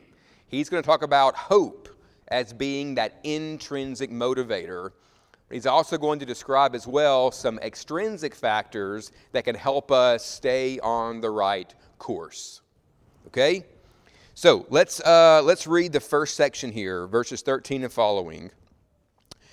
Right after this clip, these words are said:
"Therefore, preparing your minds for action and being sober-minded,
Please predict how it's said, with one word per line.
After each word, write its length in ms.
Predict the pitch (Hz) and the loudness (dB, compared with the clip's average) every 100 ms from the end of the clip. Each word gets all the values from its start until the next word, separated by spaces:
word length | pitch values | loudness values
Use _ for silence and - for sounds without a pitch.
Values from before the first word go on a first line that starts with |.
| _ _ - | _ _ -2
"Therefore, 680 | 123 170 - 156 101 85 - _ _ _ _ - | 2 4 6 6 4 0 -12 _ _ _ _ -8
preparing 460 | 127 147 165 180 | -2 2 2 2
your 100 | 185 | 0
minds 460 | 165 151 156 160 - | 2 2 2 0 -2
for 120 | 160 | 0
action 540 | 135 139 131 - 147 | 0 -2 -4 -4 -4
and 100 | 131 | -4
being 200 | 123 123 | -6 -6
sober-minded, 920 | 117 127 123 156 135 101 98 98 113 | -4 -4 -2 0 0 0 -2 -6 -6